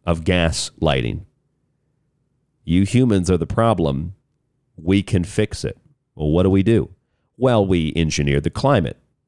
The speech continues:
And nobody raises their hand and says, "Hold on a second, isn't that what you're telling us we're doing by breathing, by living, by having families, by taking vacations,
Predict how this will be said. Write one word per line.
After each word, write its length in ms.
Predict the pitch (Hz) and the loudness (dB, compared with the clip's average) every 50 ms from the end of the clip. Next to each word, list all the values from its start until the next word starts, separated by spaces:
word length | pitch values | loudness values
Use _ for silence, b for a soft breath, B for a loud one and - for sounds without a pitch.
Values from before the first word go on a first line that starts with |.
| _ _ _ _ | _ _ _ _
And 120 | - 82 78 | -8 -4 0
nobody 320 | 90 110 139 131 107 98 | 0 2 2 2 0 0
raises 380 | 90 87 90 87 87 85 82 - | 0 2 2 2 2 0 -2 0
their 140 | - 78 | -2 -2
hand 260 | 78 104 110 127 131 101 | 0 2 2 2 2 2
and 100 | 87 85 | 0 0
says, 260 | - 95 87 87 - | 0 0 0 0 0
"Hold 200 | - - - 156 | -2 -2 0 0
on 100 | 117 92 | 0 0
a 60 | 82 | 0
second, 360 | - - 82 85 - 92 - | 0 0 -2 0 0 -2 -2
isn't 240 | - 110 123 143 151 | 0 0 2 2 2
that 140 | 151 135 - | 2 0 0
what 200 | 113 120 92 87 | 0 -2 0 0
you're 100 | 95 92 | -2 -4
telling 380 | - - - 104 107 110 104 | -2 -2 -2 0 2 2 2
us 160 | 104 95 - 87 | 2 0 0 -2
we're 260 | 76 76 85 98 120 | -2 0 0 0 2
doing 320 | 123 139 143 151 156 131 | 2 2 2 2 2 2
by 140 | 95 82 82 | 2 0 -2
breathing, 560 | 71 - 80 78 85 95 113 127 151 156 127 | 0 -2 0 2 2 2 2 4 2 2 2
by 160 | 90 78 76 | 2 0 0
living, 420 | 76 76 80 90 101 120 139 147 131 | 0 0 0 0 2 2 2 0 2
by 140 | 92 78 78 | 0 0 0
having 320 | 82 90 87 82 85 73 | 0 0 0 0 0 -2
families, 500 | - - 87 90 95 104 120 143 139 123 | -2 -2 0 0 2 2 2 0 0 0
by 140 | - 80 76 | 0 -2 -2
taking 340 | - 98 85 - - 85 73 | 0 0 -2 -2 -2 -2 -2
vacations, 800 | 76 76 71 - 85 92 107 - - 151 160 165 156 147 - | -2 -2 -2 0 0 0 0 2 0 0 0 0 -2 -4 -6